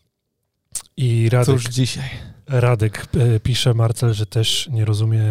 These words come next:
Speaker 1: e, o co chodzi z tym zbieractwem certyfikatów.
Speaker 2: Okej.
Speaker 1: Jakby
Speaker 2: Super.
Speaker 1: podzie-,
Speaker 2: Cieszę się,
Speaker 1: podziela
Speaker 2: że
Speaker 1: twoją opinię i że tak myślę, że ludzie raczej chyba nie wieszają ich tak na ścianach masowo,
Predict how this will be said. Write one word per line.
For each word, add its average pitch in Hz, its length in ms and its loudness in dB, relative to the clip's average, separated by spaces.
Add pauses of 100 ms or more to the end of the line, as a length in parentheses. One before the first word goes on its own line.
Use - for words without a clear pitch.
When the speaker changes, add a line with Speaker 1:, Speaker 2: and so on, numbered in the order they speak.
(480)
Speaker 1:
e, 120 60 -6
o 113 80 -2
co - 120 -6
chodzi 107 160 -2
z - 60 -6
tym 110 140 0
zbieractwem 107 500 0
certyfikatów. - 760 -6 (680)
Speaker 2:
Okej. 131 340 -2 (540)
Speaker 1:
Jakby 101 180 -8
Speaker 2:
Super. 120 280 -6 (220)
Speaker 1:
podzie-, 123 160 0
Speaker 2:
Cieszę 135 140 2
się, - 0 -
Speaker 1:
podziela 131 300 2
Speaker 2:
że 113 40 -2
Speaker 1:
twoją 110 260 -2
opinię 127 400 0 (1080)
i 120 160 0
że 104 220 0
tak - 220 -8
myślę, 104 240 -4
że 104 80 0
ludzie 104 220 0
raczej 101 260 -4
chyba 101 160 -6
nie 95 100 -4
wieszają 127 300 0
ich 120 100 -2
tak - 180 -4
na 127 80 2
ścianach 113 340 0
masowo, 113 460 0